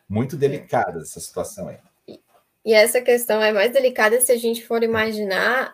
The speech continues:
Speaker 2: que a pessoa, por exemplo, ela tenha vários imóveis, em vários estados,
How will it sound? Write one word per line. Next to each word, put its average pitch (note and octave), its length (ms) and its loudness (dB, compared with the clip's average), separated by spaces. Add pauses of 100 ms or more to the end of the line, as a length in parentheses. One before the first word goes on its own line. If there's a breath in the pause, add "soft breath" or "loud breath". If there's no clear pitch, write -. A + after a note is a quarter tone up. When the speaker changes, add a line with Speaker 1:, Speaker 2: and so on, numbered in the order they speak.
Speaker 2:
que A#3 140 -2
a G#3 100 2
pessoa, A3 340 -2
por A#3+ 220 -2
exemplo, A3 720 0
ela G#3 240 0
tenha G3+ 340 -6
vários A3+ 320 0
imóveis, F3+ 760 0
em F3 180 -10
vários G3 340 0
estados, G3 800 0